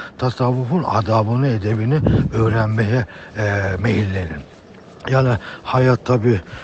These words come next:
biraz serttir, yaşantılar bozuktur. E, sofiler genelde,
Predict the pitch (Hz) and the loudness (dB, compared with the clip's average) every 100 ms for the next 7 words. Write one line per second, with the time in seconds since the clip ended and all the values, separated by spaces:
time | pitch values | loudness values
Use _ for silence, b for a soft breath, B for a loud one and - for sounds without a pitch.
0 | B 104 113 117 98 - 123 110 - 113 | B -2 2 2 0 0 -2 -2 -2 -2
1 | 101 - B B - 113 - 117 104 110 | -2 -6 B B -2 -2 0 -2 -2 -2
2 | 113 104 92 107 101 95 - 110 104 - | -2 -2 -4 -4 -4 -8 -6 -4 -4 -8
3 | B B 98 - 131 - 117 120 110 110 | B B -8 -4 -4 -2 -2 -2 -2 -2
4 | 113 98 110 | -2 -2 -4